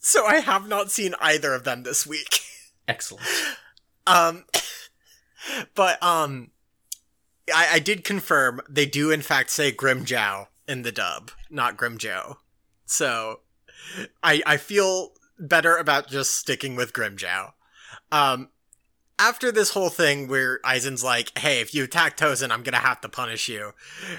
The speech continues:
Speaker 1: Grimmjow just, like, kinda goes, "Tch," and he just, like, turns around, sheathes his blade, and he just, like, walks away. <laughs>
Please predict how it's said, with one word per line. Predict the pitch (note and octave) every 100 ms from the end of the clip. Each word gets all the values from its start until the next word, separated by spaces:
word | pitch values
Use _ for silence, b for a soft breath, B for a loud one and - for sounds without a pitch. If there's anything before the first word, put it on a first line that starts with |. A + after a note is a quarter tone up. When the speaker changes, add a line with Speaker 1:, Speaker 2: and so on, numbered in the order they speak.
| -
Speaker 1:
Grimmjow | D3 D#3+ D#3 F3+
just, | F#3 F#3
like, | A3+ G3+ - _ _ _ - E3+
kinda | F#3 D3
goes, | C3 A#2 _ _ _ _
"Tch," | - B B B B B B B _ _
and | E3+
he | E3+
just, | D#3 E3+
like, | G#3 F3+ G3+
turns | - F3+ D#3+ F#3
around, | D3+ C#3 C#3 C#3
sheathes | - - F#3 D#3+
his | D#3 C#3
blade, | C#3 C3 B2+ B2+ C3 -
and | D3+
he | C#3+
just, | C#3+ C3
like, | C3 - -
walks | B2 C3 C3+ - D#3
away. | B2+ A2+ G#2 A#2
<laughs> | -